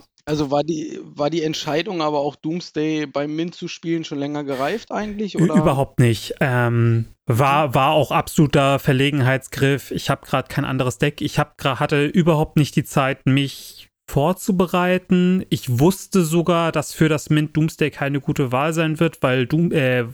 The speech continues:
Speaker 2: weil Shadow sehr beliebt sein würde. Und Shadow fühlte sich super schlecht an. Also auch die letzten Spiele, die ich dagegen gemacht habe, hat auch die Sheoldred nie was gerissen in ma-, in den paar Spielen, die ich halt gespielt habe.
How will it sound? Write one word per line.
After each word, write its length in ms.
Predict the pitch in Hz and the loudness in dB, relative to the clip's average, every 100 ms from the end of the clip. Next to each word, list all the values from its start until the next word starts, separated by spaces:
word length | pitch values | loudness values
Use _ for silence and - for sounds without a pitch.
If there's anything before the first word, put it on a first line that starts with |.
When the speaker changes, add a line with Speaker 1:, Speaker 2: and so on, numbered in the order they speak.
| - | -2
Speaker 2:
weil 240 | 127 123 | 0 0
Shadow 640 | - - 165 196 185 202 208 - - | 0 0 2 2 4 2 -2 -10 -4
sehr 320 | 123 127 160 | 0 2 2
beliebt 540 | 170 143 151 175 - | 2 2 2 0 -2
sein 380 | - 160 170 165 | 0 0 0 0
würde. 500 | 160 170 170 180 214 - _ - - - - - | 2 2 0 0 -2 -6 _ -20 -20 -20 -12 0
Und 460 | 151 143 139 139 | 2 4 4 2
Shadow 560 | - 160 143 143 131 131 | 2 0 2 4 4 2
fühlte 320 | - 139 127 | 2 2 4
sich 240 | 131 117 - | 0 -2 -2
super 340 | 143 - 131 | -2 2 0
schlecht 380 | - 139 120 135 | 0 -2 -2 -4
an. 140 | 123 | -4
Also 180 | 127 131 | -2 0
auch 100 | 135 | -2
die 120 | 135 | -2
letzten 260 | 143 - 139 | -2 -2 -4
Spiele, 300 | - 139 135 | -2 -2 0
die 80 | 139 | 0
ich 80 | |
dagegen 320 | - 139 139 127 | 0 -2 -2 0
gemacht 340 | 127 147 - | 0 0 0
habe, 380 | 135 135 131 135 - - - | 0 2 0 -2 -6 -8 -6
hat 100 | - | -6
auch 140 | - | -4
die 100 | - | -2
Sheoldred 640 | 135 - 139 160 147 143 - | 0 2 4 4 4 0 4
nie 360 | 139 143 185 160 | 6 8 6 6
was 260 | 156 - | 0 2
gerissen 600 | 151 135 151 - 127 147 | 0 2 2 2 2 2
in 180 | - 143 | 0 0
ma-, 160 | 131 151 | 0 0
in 140 | 151 | 0
den 200 | 135 139 | 0 0
paar 200 | - 135 | 0 -2
Spielen, 260 | - 147 135 | 0 0 0
die 80 | - | -2
ich 140 | - | -2
halt 160 | 131 - | -2 -4
gespielt 400 | - 143 143 131 | -2 0 0 0
habe. 460 | 117 117 127 151 | 0 2 0 0